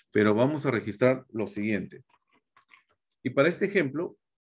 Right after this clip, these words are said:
nosotros estamos constituyendo una empresa, ¿de acuerdo? Usted, eh, los socios A y B constituyen la empresa, am,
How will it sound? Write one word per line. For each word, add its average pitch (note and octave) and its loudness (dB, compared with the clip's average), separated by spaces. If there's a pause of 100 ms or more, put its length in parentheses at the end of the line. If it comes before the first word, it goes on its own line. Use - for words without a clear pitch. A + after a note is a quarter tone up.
(120)
nosotros C3+ -6
estamos C3 2
constituyendo A2+ 4
una A2 6
empresa, F2+ 0
¿de G2+ -6
acuerdo? A#2+ 4 (640)
Usted, C#3 2
eh, A2+ 6 (220)
los B2 4
socios A#2+ 0 (1200)
A A#2 2 (680)
y A#2+ 4
B B2 4 (840)
constituyen B2 -2 (2250)
la A2 2
empresa, B2 0 (880)
am, G2+ -4